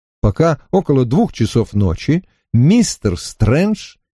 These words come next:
не кликнул нового слугу и не потребовал бокальчик хереса.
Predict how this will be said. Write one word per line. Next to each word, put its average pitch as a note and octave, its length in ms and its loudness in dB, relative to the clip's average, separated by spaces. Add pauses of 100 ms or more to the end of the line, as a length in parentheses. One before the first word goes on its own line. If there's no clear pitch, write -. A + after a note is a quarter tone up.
не C3+ 220 2
кликнул E3 640 0
нового B2+ 460 0
слугу A2+ 520 0
и G#3 80 4
не C3+ 140 2
потребовал D#3+ 760 0
бокальчик B2+ 760 -2
хереса. D2+ 760 -4